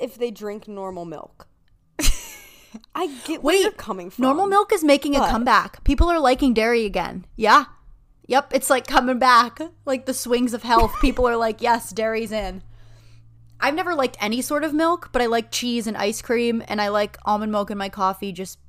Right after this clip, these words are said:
Speaker 2: because I like, I think it's smoother and not as heavy. I don't
Speaker 1: That's
Speaker 2: know.
Speaker 1: what, like, we do almond milk, but, like, if I was a guy and I was just drinking milk,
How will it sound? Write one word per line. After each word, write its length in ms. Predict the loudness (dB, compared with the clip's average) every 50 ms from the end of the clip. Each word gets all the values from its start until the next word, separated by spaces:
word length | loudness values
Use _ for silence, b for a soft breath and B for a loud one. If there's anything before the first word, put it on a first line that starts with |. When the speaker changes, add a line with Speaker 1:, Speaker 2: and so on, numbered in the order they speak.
| _ _
Speaker 2:
because 220 | -14 -14 -10 -8
I 120 | -8 -8 -6
like, 180 | -6 -6 -8
I 80 | -8 -10
think 160 | -10 -12 -12
it's 100 | -10 -10
smoother 480 | -10 -10 -8 -8 -8 -8 -8 -6 -6 -6
and 100 | -6 -4
not 160 | -4 -4 -4
as 120 | -6 -8
heavy. 360 | -8 -8 -8 -6 -8 -10 -10 -10
I 80 | -8 -8
don't 100 | -6 -6
Speaker 1:
That's 120 | -8 -6
Speaker 2:
know. 40 | -6 -6
Speaker 1:
what, 60 | -6
like, 180 | -6 -8 -8 -8
we 240 | -12 -12 -10 -10 -6
do 180 | -6 -6 -6
almond 320 | -4 -6 -6 -6 -8 -8 -10
milk, 320 | -8 -8 -8 -8 -10 -12
but, 140 | -10 -8 -6
like, 200 | -4 -6 -6 -6 _
if 180 | -14 -14 -10
I 160 | -6 -6 -6 -4
was 140 | -6 -8 -10
a 60 | -12
guy 500 | -12 -14 -10 -6 -4 -4 -2 -2 -2 -2
and 220 | -4 -6 -8 -10 -10
I 80 | -10
was 140 | -10 -12 -12
just 180 | -14 -16 -16 -14
drinking 400 | -14 -14 -14 -12 -14 -14 -14 -14
milk, 240 | -12 -14 -14 -16